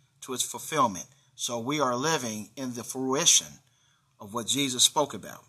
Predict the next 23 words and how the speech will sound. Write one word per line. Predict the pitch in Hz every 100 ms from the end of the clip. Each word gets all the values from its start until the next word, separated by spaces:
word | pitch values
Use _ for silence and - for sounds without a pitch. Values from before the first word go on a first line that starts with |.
| _ _ _
All | 92
right? | 131 131 - _ _ _ _ _ _ _ - 135
Now, | 139 127 - - _ _ _ _ _ _ _ _ _ _ _ _ _ -
as | 139 143
he | 147
says, | - 180 143 123 120 - - -
"And | 139 135
then | 147 143
many | 160 160
will | 143 139
be | 127 135
offended, | 120 - 175 151 113 113 - _ _ _ _ _
will | 107 147 156
betray | 170 - 156 147
one | 135 147
another." | 143 147 123 85 73 - _ _ _
We're | 98
seeing | - 139 135
this | 135 -
going | 135 131
on | 113
right | 123 135 135
now. | 131 107 -